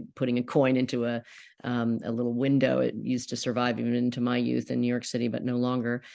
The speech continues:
So I think that's what most people think of. I think this period in Cape Ann, even for me, I, I worked on Hopper for the M F A Boston in two thousand seven, but I really didn't know his Gloucester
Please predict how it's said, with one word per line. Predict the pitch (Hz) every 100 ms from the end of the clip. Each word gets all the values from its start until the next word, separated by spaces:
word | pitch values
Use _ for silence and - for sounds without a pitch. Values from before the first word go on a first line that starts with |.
| - -
So | - 165 160 -
I | 165
think | 226 240 -
that's | 160 165 -
what | -
most | 135 147 -
people | 165 170
think | - 175 185
of. | 190 190
I | 147
think | 165 156
this | 156 143
period | - 151 143
in | 131 123
Cape | 139 -
Ann, | 131 131 127 131 - - _ - -
even | 160 147
for | 143 131
me, | 131 143 131 127
I, | - 127 127 _ -
I | 127
worked | 123 131 135
on | 123
Hopper | 120 123 127
for | 127
the | 120 120
M |
F | 120 123
A |
Boston | 113 120 123 - 120
in | 120 120
two | - 135
thousand | 123 123 120
seven, | 117 - 143 127
but | 123
I |
really | 123 185
didn't | 185 160 123 123
know | 135 127
his | 131 131
Gloucester | - 123 123 - 131 120